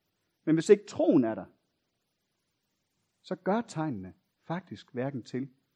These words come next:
eller fra. I fortsættelsen,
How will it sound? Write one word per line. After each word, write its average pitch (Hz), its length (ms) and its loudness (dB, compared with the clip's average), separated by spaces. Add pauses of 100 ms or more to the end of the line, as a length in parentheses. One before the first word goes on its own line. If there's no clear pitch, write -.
(220)
eller 101 120 -12
fra. 104 320 -18 (3500)
I 110 80 -10
fortsættelsen, 123 680 2